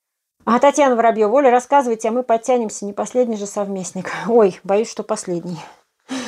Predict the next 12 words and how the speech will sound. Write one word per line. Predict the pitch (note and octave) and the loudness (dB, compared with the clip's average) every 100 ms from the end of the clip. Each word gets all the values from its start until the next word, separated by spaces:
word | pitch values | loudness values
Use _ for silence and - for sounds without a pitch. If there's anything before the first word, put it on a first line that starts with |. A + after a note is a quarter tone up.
| G#3+ G3+ - | -12 -16 -12
Боюсь, | G3+ F#3+ A#3 B3 | 0 2 2 0
что | - | -6
последний. | G#3 A3 - F3 D#3+ E3+ - - - - - F#3 F#3+ F3+ _ _ _ - | -4 -6 -4 -4 -4 -10 -14 -20 -20 -20 -16 -12 -12 -12 _ _ _ -4
<laughs> | D#4+ D4 A#3+ G#3+ - _ _ - F3+ | -4 -6 -12 -18 -20 _ _ -10 -8
Что-то | - G#3 G3+ | -6 -6 -2
я, | G3 G3+ G3+ _ _ _ | 2 0 -2 _ _ _
да, | F3+ E3+ E3 - _ _ _ _ _ _ _ _ _ - _ _ _ | -8 -8 -8 -16 _ _ _ _ _ _ _ _ _ -20 _ _ _
с | - F#3+ | -6 -2
регланом | F3+ F#3 G#3+ A3 | 0 0 -2 -4
погорячилась. | G3+ F#3+ F3+ - - - - _ _ _ _ _ _ _ _ _ _ | -8 -8 -10 -14 -16 -16 -18 _ _ _ _ _ _ _ _ _ _
Так, | B3+ A3+ - _ _ | 0 0 -2 _ _
дальше. | G3+ A3+ G#3 - - | 0 0 0 -6 -16